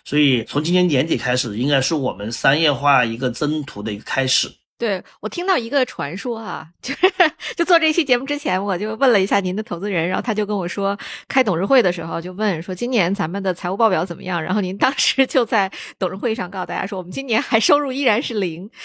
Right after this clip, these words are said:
Speaker 2: 这个是已经是您创业当时第三年的状态了。这个事儿是真的吗？就您怎么看待，就是说烧钱的这种模式，烧钱的效率应该怎么提升呢？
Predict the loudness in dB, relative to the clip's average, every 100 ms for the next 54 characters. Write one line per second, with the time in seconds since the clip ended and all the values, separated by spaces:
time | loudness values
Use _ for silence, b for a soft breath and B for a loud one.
0 | B B 4 4 4 0 2 2 2 -2
1 | -2 -2 0 0 0 0 0 -2 -4 -4
2 | -4 -4 -6 -6 -6 -6 -8 -12 B B
3 | 0 4 4 2 0 0 0 -2 -8 B
4 | B B 0 2 2 -2 0 0 2 2
5 | 0 -4 -4 -4 -4 -2 2 2 2 -2
6 | -2 -2 -4 -8 -6 -6 -4 0 0 0
7 | -2 2 2 2 -4 -4 -2 -2 -6 -10
8 | -8 -8 -8 -10